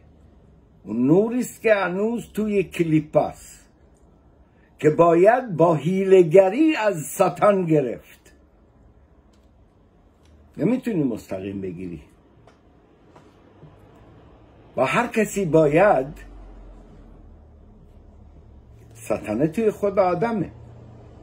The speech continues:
و آدم باید یاد بگیره چگونه با حیله‌گری این نخش ما را از وجود خودش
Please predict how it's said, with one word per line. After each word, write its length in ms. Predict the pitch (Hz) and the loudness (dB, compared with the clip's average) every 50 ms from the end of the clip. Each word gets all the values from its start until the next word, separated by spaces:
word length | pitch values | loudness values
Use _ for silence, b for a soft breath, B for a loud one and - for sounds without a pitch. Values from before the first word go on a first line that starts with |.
| - - - - - - - - - - - - - - - - - - - - - - - | -20 -20 -20 -20 -20 -20 -20 -20 -20 -20 -20 -20 -20 -20 -20 -20 -20 -20 -20 -20 -16 -10 -8
و 40 | |
آدم 420 | 139 147 - 151 143 165 208 240 226 | -6 0 0 4 6 6 4 4 4
باید 280 | 214 208 214 196 190 | 2 2 2 0 2
یاد 320 | 208 208 220 247 233 - 165 | 4 4 4 4 2 0 0
بگیره 380 | 180 160 147 156 156 151 160 | 0 2 2 2 2 2 2
چگونه 560 | 156 - - 156 147 151 170 175 180 196 233 262 | 0 -2 -4 -4 0 0 2 2 2 4 2 4
با 200 | 262 277 226 185 | 6 4 4 4
حیله‌گری 800 | 147 135 160 208 214 185 180 170 320 - 170 180 180 175 220 247 | 2 0 0 0 2 6 6 6 6 6 6 4 4 4 2 -2
این 880 | 233 214 226 208 220 220 208 190 180 160 156 151 147 143 131 131 143 151 - | -2 -2 0 2 2 2 2 2 2 4 2 2 2 0 -2 -2 -4 -4 -2
نخش 600 | 131 147 175 - - - 220 220 - - - - | 0 0 0 0 -2 -2 -2 -4 -4 -4 -8 -8
ما 400 | 156 143 147 160 196 240 285 285 | -4 -2 0 2 4 4 4 4
را 120 | 269 233 208 | 4 4 2
از 220 | 185 165 151 156 | 2 0 -2 -4
وجود 480 | 156 151 151 151 143 190 202 180 147 143 | -4 -4 -4 -4 -4 -4 -4 -4 -4 -6
خودش 560 | - - 143 143 113 101 90 80 - - | -6 -6 -6 -6 -6 -6 -8 -10 -16 -20